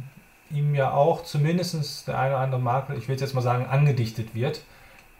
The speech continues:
Ähm, ich gebe zu, ich bin da im Moment nicht nah genug dran und vielleicht auch ein bisschen voreingenommen, weil er von Notre Dame kommt. Ähm, also ich glaube, er ist auf der Position, in der er im Moment spielt, wahrscheinlich ganz gut aufgehoben, muss nicht unbedingt, ähm,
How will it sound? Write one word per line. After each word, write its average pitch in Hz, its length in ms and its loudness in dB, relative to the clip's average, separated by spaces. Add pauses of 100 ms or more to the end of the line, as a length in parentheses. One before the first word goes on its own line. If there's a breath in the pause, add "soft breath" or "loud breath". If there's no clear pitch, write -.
(260)
Ähm, 120 280 -8
ich - 60 -14
gebe 123 140 -4
zu, 147 140 -2
ich 143 100 -2
bin 131 100 0
da 127 60 4
im 127 60 4
Moment 131 260 2
nicht 131 160 -4
nah 131 180 2
genug 127 260 0
dran 143 240 4
und 147 80 2
vielleicht 127 300 -2
auch 120 100 -2
ein 120 80 0
bisschen 123 260 -6
voreingenommen, 143 1000 0
weil 123 160 0
er 113 100 -2
von 120 120 -4
Notre 117 240 -4
Dame 127 220 -2
kommt. 139 320 -4 (640 soft breath)
Ähm, 120 360 -2 (1600)
also 127 200 -4
ich 127 100 -6
glaube, 139 400 4 (920)
er 139 80 0
ist 143 120 0
auf 135 100 4
der 139 140 0
Position, 135 340 -2
in 127 60 0
der 131 140 4
er 131 40 4
im 127 60 0
Moment 131 260 -2
spielt, 135 240 -8
wahrscheinlich 123 380 -4
ganz 120 180 -6
gut 113 140 -8
aufgehoben, 156 480 0
muss 143 240 -4
nicht 139 140 -6
unbedingt, 131 600 -6
ähm, 127 300 -6